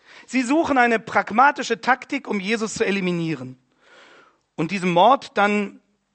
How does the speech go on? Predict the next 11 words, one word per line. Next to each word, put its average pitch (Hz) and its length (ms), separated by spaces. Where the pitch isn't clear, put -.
den 156 220
Anschein 214 400
der 170 120
Rechtsstaatlichkeit 127 920
zu - 120
geben. - 420
Das - 240
suchen 180 300
sie, 139 160
nicht - 400
mehr. - 300